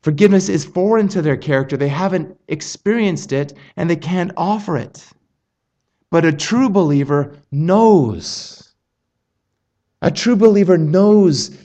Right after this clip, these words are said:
his or her unholiness. A true believer knows how much he or she has been forgiven of, and then joyfully, gladly,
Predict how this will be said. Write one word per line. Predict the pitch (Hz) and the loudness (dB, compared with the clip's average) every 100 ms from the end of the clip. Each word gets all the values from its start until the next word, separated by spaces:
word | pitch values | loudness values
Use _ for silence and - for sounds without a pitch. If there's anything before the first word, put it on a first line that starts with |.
| _ | _
his | 175 160 | -2 0
or | 156 | -2
her | 123 151 147 | -2 0 0
unholiness. | 151 147 139 143 139 123 120 - - | 0 -2 0 -2 -2 -4 -10 -16 -8
A | 175 | -8
true | 151 220 | -6 -4
believer | 196 220 208 180 | 0 0 2 0
knows | 170 180 202 196 175 143 - - | -2 0 4 6 4 0 -10 -16
how | 156 185 | -6 -4
much | 165 165 170 - - - _ | -2 -2 -4 -8 -14 -16 _
he | _ 175 175 | _ -2 0
or | |
she | 156 - 170 | 0 -4 -2
has | 160 | -2
been | 147 160 | -2 -4
forgiven | 147 151 143 139 135 | -2 -4 -2 -2 -2
of, | 135 120 104 _ - | -6 -8 -10 _ -16
and | - 160 156 143 _ _ | -6 -4 -4 -8 _ _
then | 170 180 185 180 143 - | -2 0 0 -2 -12 -10
joyfully, | 165 214 226 220 185 170 131 - - _ | -2 2 2 0 -6 -6 -6 -10 -20 _
gladly, | - 190 185 190 180 170 131 - | -6 -4 -2 -4 -4 -4 -4 -8